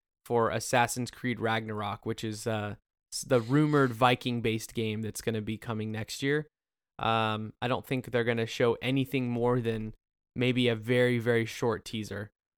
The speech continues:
um, just to kinda get your palate wet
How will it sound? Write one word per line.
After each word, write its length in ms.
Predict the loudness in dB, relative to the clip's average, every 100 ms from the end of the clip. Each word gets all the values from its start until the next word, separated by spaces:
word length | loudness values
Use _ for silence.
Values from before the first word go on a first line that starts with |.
| _
um, 540 | -6 -4 -4 -6 -8 -12 _ _ _
just 200 | -8 -8
to 80 | -6
kinda 260 | -4 -4 -4
get 320 | -4 -6 -4
your 300 | -4 -4 -8 _ -4
palate 360 | 0 2 2 -4 -8
wet 400 | -4 -4 -4